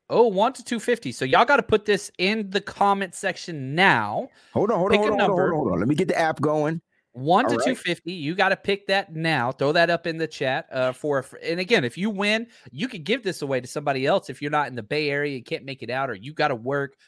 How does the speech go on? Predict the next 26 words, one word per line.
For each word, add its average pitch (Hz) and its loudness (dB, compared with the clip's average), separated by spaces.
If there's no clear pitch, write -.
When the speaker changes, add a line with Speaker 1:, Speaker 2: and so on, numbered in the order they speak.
Speaker 1:
Trust - -2
me, 139 -6
there 135 -2
are 110 -6
people, 135 -6
uh, 120 4
that 113 -4
want 147 -6
these 139 -10
tickets. - -12
Uh, 104 -6
Speaker 2:
All 147 2
right, 170 2
Speaker 1:
you - -2
Speaker 2:
I 120 0
Speaker 1:
can 139 2
Speaker 2:
wanna 190 2
Speaker 1:
just - 0
Speaker 2:
show 226 2
everybody 185 2
that 147 2
I'm 147 2
doing 196 2
the 220 2
random 220 2
app. 165 2